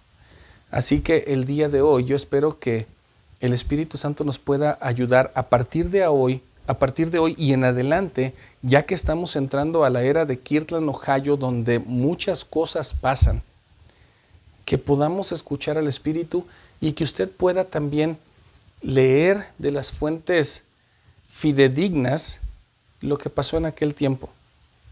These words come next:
Una cosa que yo sé en mi corazón es que si esta iglesia fuera algo malo,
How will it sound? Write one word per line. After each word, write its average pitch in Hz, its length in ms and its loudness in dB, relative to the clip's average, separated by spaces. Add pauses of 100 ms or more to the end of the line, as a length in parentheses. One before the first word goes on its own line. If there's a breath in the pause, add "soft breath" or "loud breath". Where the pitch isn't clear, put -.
(300)
Una 170 260 2
cosa 160 360 -2
que 139 140 -2
yo 143 140 0
sé 156 140 -2
en 156 60 0
mi 147 100 0
corazón 131 440 -2
es 143 140 -4
que 123 240 -2 (840 soft breath)
si 135 300 0
esta 160 300 2
iglesia 147 500 -2
fuera 143 600 0 (320)
algo 143 340 -2
malo, 123 400 0